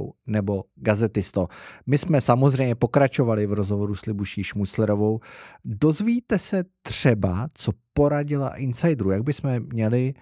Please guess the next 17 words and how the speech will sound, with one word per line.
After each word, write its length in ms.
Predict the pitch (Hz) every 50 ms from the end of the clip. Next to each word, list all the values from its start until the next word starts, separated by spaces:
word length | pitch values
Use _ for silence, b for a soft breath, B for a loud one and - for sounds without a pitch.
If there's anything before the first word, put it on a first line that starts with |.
| B B B B B B B -
zlepšit 680 | 95 87 107 117 107 - - - 104 98 110 113 - -
náš 240 | 98 95 107 113
podcast, 680 | - - - 104 - - 101 95 101 120 127 - - -
eh, 120 | - - 123 110 104 101 -
a 200 | - 107 98 95
víme, 440 | 90 95 113 113 120 120 123 127 120
že 120 | 110 110
Líbu 240 | 107 110 107 110 117
se 140 | - - 120
vyplatí 380 | 107 - - 123 120 - 110
poslouchat, 480 | - - - - - 110 104 - 117 110
já 120 | 107 104
to 120 | 104 - 110
vím 100 | 107 101
z 60 | 101
vlastní 260 | 107 101 - - 95
zkušenosti. 680 | - - - 95 - 110 110 117 - - - 151 170